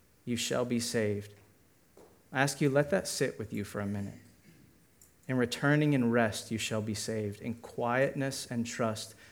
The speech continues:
shall be your strength." What's rests feel like to you? What does quietness of your soul feel like to you? But you were unwilling.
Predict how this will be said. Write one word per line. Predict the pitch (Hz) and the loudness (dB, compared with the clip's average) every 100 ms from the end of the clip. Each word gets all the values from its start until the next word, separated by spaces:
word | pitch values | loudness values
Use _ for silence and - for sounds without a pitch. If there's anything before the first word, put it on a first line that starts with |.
| - _ _ - | -20 _ _ -8
shall | - - 120 | -4 0 0
be | 123 131 | 2 0
your | 120 117 | 0 0
strength." | 110 - 110 104 - - - _ _ _ _ _ _ _ _ _ _ _ _ _ - | -4 -8 -6 -8 -10 -20 -20 _ _ _ _ _ _ _ _ _ _ _ _ _ -4
What's | 165 131 | -2 2
rests | 117 113 - - - - _ _ _ _ _ | 2 2 -2 -8 -10 -12 _ _ _ _ _
feel | - 120 110 | -4 0 0
like | 101 101 - | 0 -8 -12
to | - | -14
you? | 104 107 104 - _ | -12 -12 -14 -18 _
What | - | -8
does | 147 143 | -8 -8
quietness | - - 123 123 123 117 - | -8 0 2 2 0 -6 -4
of | 110 | -6
your | 110 | -6
soul | 104 - 113 107 101 | -6 -4 -4 -4 -6
feel | - 101 98 | -8 -8 -8
like | 104 107 - - - | -10 -14 -20 -20 -16
to | - | -8
you? | 98 101 - - _ _ _ _ _ _ _ _ _ _ _ _ _ _ _ _ _ _ _ _ _ _ _ _ _ - | -8 -10 -18 -20 _ _ _ _ _ _ _ _ _ _ _ _ _ _ _ _ _ _ _ _ _ _ _ _ _ -2
But | 117 131 | -2 0
you | 117 | 0
were | 123 123 - | 2 0 -2
unwilling. | 113 107 104 98 92 | -4 -4 -4 -6 -6